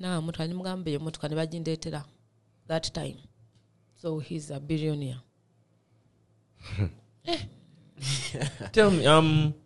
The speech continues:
Speaker 2: like, what, what, how is prison? How is it inside there?
Speaker 1: Prison, it's accepting. Walungi, they have T V. Balaba buzannyo nga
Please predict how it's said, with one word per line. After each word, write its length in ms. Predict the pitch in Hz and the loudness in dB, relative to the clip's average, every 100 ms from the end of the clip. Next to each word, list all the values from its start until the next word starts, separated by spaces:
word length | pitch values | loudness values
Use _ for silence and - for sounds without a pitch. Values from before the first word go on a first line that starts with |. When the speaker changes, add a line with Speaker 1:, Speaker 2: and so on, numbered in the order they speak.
| _ - - | _ -2 2
Speaker 2:
like, 220 | 151 160 - | 6 6 4
what, 360 | - 135 185 | -4 2 6
what, 340 | 147 196 - - - - - | 6 6 4 -20 -20 -16 -14
how 240 | - 214 175 | 2 8 8
is 140 | 107 | 8
prison? 680 | - - 127 107 101 98 101 _ _ _ _ - - | 2 -2 0 0 0 -4 -6 _ _ _ _ -14 -6
How 100 | 160 | -2
is 120 | 117 | 0
it 120 | 113 | 0
inside 340 | 110 104 95 92 | -2 0 0 0
there? 180 | 104 - _ _ _ _ _ _ _ | -4 -6 _ _ _ _ _ _ _
Speaker 1:
Prison, 440 | - 285 247 196 170 | -2 2 4 2 2
it's 260 | 165 - | -2 -2
accepting. 840 | 190 190 - 202 - - 175 170 180 | -2 -2 -2 -2 -4 -8 -6 -6 -6
Walungi, 560 | 233 302 311 339 285 185 | 4 6 6 6 4 4
they 140 | 202 | 4
have 260 | 202 247 247 | 4 2 2
T 160 | 233 233 | 0 0
V. 540 | 190 233 233 226 220 - _ _ - | 0 0 0 0 -6 -12 _ _ -2
Balaba 340 | 220 226 214 | 4 6 6
buzannyo 600 | 202 214 220 208 214 214 | 2 2 4 4 2 0
nga 120 | 214 | 2